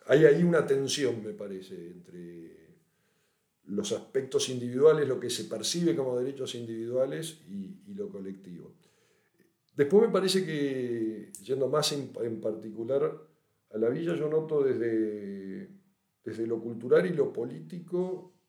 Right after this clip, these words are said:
eh, un cambio muy grande ahí. Incluso si, si lo pensamos desde lo político, eh,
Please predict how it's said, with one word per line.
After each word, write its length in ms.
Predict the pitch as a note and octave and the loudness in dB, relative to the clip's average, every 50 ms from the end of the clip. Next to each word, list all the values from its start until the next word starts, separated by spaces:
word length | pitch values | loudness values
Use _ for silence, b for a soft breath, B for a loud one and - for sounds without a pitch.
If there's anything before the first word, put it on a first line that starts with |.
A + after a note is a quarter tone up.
| _ _ | _ _
eh, 800 | - G#2+ G#2 G2+ G2 F#2+ F#2+ F#2+ F#2+ F#2+ F#2+ F#2 F#2+ F#2+ - - - _ _ _ _ _ _ _ _ _ _ _ _ - | -16 -14 -12 -10 -10 -10 -10 -12 -12 -14 -16 -16 -18 -18 -20 -20 -20 _ _ _ _ _ _ _ _ _ _ _ _ -12
un 140 | A#2+ A#2+ A2 | -10 -4 0
cambio 260 | - - C3+ C3 B2 | 0 2 2 2 -2
muy 200 | B2 C#3 C#3+ C3+ | 0 0 -2 0
grande 400 | B2 B2+ B2 A2+ G#2 G2 F2+ F2 | 0 -2 -2 -4 -6 -8 -12 -12
ahí. 280 | F#2 F#2+ F2 F2 E2+ - b b b b b b b b b b b b b b - | -14 -14 -14 -16 -18 -20 b b b b b b b b b b b b b b -10
Incluso 380 | A#2 A#2 A#2+ E3 E3 E3 D3+ | -8 -2 2 2 4 4 4
si, 560 | B2+ C3 B2+ B2 A#2 A2 G#2+ G#2 G2+ G2 - | 2 2 0 0 0 -2 -2 -4 -6 -8 -8
si 160 | - - - A2+ | -10 -10 -4 0
lo 140 | A2+ A2 | 0 0
pensamos 480 | A2 A#2+ A#2 A2 C3 C#3 C#3+ C#3+ B2+ B2 | 0 0 -2 0 2 2 4 4 4 4
desde 240 | B2 A#2+ A#2 A#2 A2+ | 2 2 0 0 0
lo 120 | A#2 G#2+ F2+ | 0 0 0
político, 560 | A2 A2 A2+ A2 G2+ F#2+ G2 - G2 F#2+ F#2+ | 0 -2 -2 -4 -8 -10 -10 -6 -6 -4 -4
eh, 360 | F#2+ F#2 F#2 F2+ F2+ F2+ - | -4 -6 -8 -10 -12 -14 -18